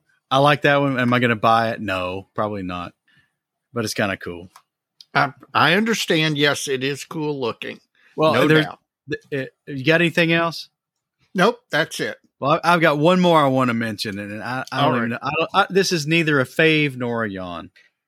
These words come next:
Speaker 2: Okay.
Speaker 1: We talked a little bit a-, about sixteenth scale last, well, a couple episodes ago with Evan.
Speaker 2: Right.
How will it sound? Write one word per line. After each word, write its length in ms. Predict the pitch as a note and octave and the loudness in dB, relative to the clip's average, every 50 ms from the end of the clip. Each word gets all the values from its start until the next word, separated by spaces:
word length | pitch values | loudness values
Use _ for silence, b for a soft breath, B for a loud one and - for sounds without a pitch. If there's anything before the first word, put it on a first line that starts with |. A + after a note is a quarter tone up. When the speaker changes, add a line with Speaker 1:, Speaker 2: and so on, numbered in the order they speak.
| _ _ _ _ _ _ _ _ _ - | _ _ _ _ _ _ _ _ _ -4
Speaker 2:
Okay. 440 | C#3 A#2+ - - C3+ G#2+ G#2 B2 - _ _ _ _ _ _ _ _ _ _ _ _ _ - - E3 | -4 -4 -4 -4 -4 -4 -4 -6 -10 _ _ _ _ _ _ _ _ _ _ _ _ _ -12 -6 -2
Speaker 1:
We 180 | D3+ D#3+ D#3 | 0 0 0
talked 280 | - - F3+ F3+ D#3 - | 2 2 2 2 2 2
a 40 | E3 | 2
little 140 | E3 D#3+ | 2 4
bit 120 | C3+ C#3+ C3+ | 4 4 2
a-, 160 | B2+ A#2+ - _ - | 2 2 0 _ -10
about 420 | - C#3 A#2 A2 B2+ A#2+ A#2 - - | -8 -8 -4 -2 0 0 0 -2 -2
sixteenth 480 | - - D3 - - - D3 C3 A2 | -2 -4 -4 -4 -2 -2 -2 -2 -2
scale 440 | - - - C3 A#2+ A#2 A2 A2 A2 | -4 -2 0 0 2 2 0 -2 0
last, 320 | A2 A2+ A2+ A2+ A2 - _ _ _ _ _ _ _ - | 2 2 2 2 2 -2 _ _ _ _ _ _ _ -10
well, 160 | C3+ B2 A#2+ | -6 -4 -4
a 60 | A2 - | -2 0
couple 240 | - C#3 - C3 | -2 0 2 2
episodes 400 | A#2+ A2 - G#2+ - A#2+ A2+ G2+ | 0 0 -2 -4 -4 -2 -2 -2
ago 180 | G#2+ G#2 G#2+ G2+ | -2 -2 -2 -2
with 120 | G2+ G2+ | -2 -2
Evan. 360 | G2+ F#2+ F#2+ F2+ F2+ F2+ F#2 - _ _ _ _ _ _ _ _ _ _ _ _ _ - - | -4 -4 -4 -4 -6 -10 -14 -14 _ _ _ _ _ _ _ _ _ _ _ _ _ -10 -4
Speaker 2:
Right. 300 | - C#3+ C3+ A#2+ G#2+ - | 0 2 4 4 2 0